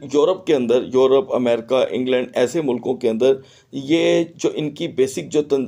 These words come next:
जो ऑर्गेनाइजेशन है वाईफाई की या कंपनी समझ लें, ये उसको सपोर्ट करती है फ्री इंटरनेट को, वाईफाई, ठीक है। तो ये कहती है जी कि हम जो मार्केट के अंदर ये प्रोजेक्ट लेकर आए हैं,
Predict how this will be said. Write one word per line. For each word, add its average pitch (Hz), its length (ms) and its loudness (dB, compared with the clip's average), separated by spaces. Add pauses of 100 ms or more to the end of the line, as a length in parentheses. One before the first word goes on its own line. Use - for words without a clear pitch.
जो 127 220 2
ऑर्गेनाइजेशन 143 760 2
है 113 200 0 (100)
वाईफाई 113 340 0
की 107 280 -8
या 131 100 0
कंपनी 147 460 -2
समझ 117 280 -2
लें, 110 160 -4 (460)
ये 165 420 2
उसको 143 480 -4
सपोर्ट 127 400 0
करती 120 260 -2
है 135 120 4
फ्री 185 240 -2
इंटरनेट 107 460 -2
को, 76 140 -8
वाईफाई, 110 400 0
ठीक 139 260 -4
है। 143 120 0 (340)
तो 165 60 4
ये 180 140 6
कहती 170 320 2
है 175 120 6
जी 175 120 -6
कि 175 160 0
हम 156 420 -2 (120)
जो 151 220 2
मार्केट 131 460 0
के 151 100 0
अंदर 147 240 2
ये 151 240 4 (220)
प्रोजेक्ट 143 420 2
लेकर 123 340 2
आए 117 160 2
हैं, 127 260 -2